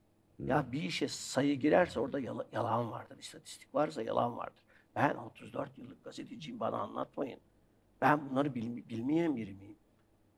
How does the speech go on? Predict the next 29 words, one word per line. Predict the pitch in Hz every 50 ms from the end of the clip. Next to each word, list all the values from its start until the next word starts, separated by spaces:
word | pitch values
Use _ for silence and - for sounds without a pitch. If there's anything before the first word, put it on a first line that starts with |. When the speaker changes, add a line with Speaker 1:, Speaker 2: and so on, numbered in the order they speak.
| _ _
Speaker 1:
Hı | -
hı, | 67 60 60 60 64 69 90 - _ _ _
hı | -
hı. | 62 58 64 71 78 - - _ _ _ _ _ _ _ - 151
Speaker 2:
Ve | 185 202
sana | - 208 202 208 190
şöyle | 196 - 170 202 202 185 151
bir | 139
şey | - - 139
söyleyeyim. | 123 - - 131 120 110 110 107 - - _ _ _ _ _ -
O | 151 - -
öyle | - 160 170 185 220 226 170
bir | 135 131 120
lobi | 123 123 113 151 156
ki | - - - 95 90 - - _ _ _ _ _ _ _ _ -
bin | 165 214 226
dokuz | 190 180 156 - 147 131 117 113
yüz | 123 117 -
seksende | - - 123 117 - - - 143 139 147 139 127 117 110
dünya | 123 120 120 131 135 127 120 127 139 - - - _ _ _ _ _ _ _
aşı | - 127 - - - 190 -
pazarı | - - 127 117 110 127 120 123 139 160 - - - _ _ 139
bir | 147 170 151 123
milyar | 113 123 123 120 120 117 117 123 120 113
dolardı. | 113 107 110 113 113 110 104 98 - - - _ _ _ _ _ _ _ _ _ _ -
Bak, | - - - 135
bir | 147 175 139
milyar | 143 135 120 117 131 139 139 127 117
dolardı. | 110 110 117 123 127 127 - 95 98 -